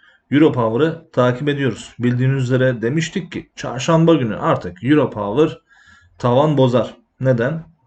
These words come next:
Big Chef'in halka arzına katılmak isteyen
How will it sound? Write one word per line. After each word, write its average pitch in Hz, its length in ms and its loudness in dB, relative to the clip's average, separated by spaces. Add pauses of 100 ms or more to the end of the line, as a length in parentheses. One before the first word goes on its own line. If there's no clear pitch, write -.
(140)
Big 156 180 2
Chef'in 147 460 -2 (160)
halka 131 360 0
arzına 135 320 2
katılmak 139 480 -2
isteyen 110 480 -6